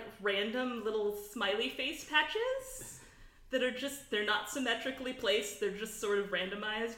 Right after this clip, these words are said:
wherever. Two large butterfly <laughs> patches just, like, sitting right over her abdomen. And the truly, I think the best part of the whole outfit that really makes it, it's just, like, this collar,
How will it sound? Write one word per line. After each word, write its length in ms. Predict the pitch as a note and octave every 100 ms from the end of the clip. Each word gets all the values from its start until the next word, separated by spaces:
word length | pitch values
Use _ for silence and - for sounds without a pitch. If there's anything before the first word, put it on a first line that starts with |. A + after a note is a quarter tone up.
| -
wherever. 580 | G#3 A#3+ F#3 D#3+ E3 - - - - - - - - -
Two 520 | - - D4+ E4 F4+ C4
large 460 | B3 C#4 C#4 - -
butterfly 560 | A3 A#3 - A4 - C#5+ C#5
<laughs> 200 | - -
patches 920 | B3 A3+ - A3+ A3+ A3 C4+ - - - - - - - -
just, 260 | - A#3 -
like, 220 | A3 G#3+
sitting 500 | D#4+ C4+ B3+ B3 G3+
right 220 | G3 G3+
over 220 | A#3+ A#3 A#3+
her 140 | A3+ F#3
abdomen. 580 | E3+ F3+ A#3+ C4 D4+ D#4 - - - - -
And 240 | A3+ A#3 A3 - - - - -
the 60 | A#3
truly, 1120 | - - - - C#4+ D#4 E4 B3 F3+ D3 - - - _ _ - - - - - - -
I 100 | A3+
think 260 | C#4 C4+
the 80 | G#3+
best 380 | F3+ A3 A3 -
part 180 | A3+ G#3
of 80 |
the 60 | G3
whole 180 | G3 G#3
outfit 500 | F3 F#3 - C#4 C#4 -
that 160 | G#3 -
really 240 | A3+ A#3
makes 300 | F#3+ F3 -
it, 160 | C4 C4
it's 220 | - -
just, 160 | - -
like, 180 | A#3+ -
this 200 | G#3 -
collar, 760 | - - B3+ C4+ E3+ D#3+ E3+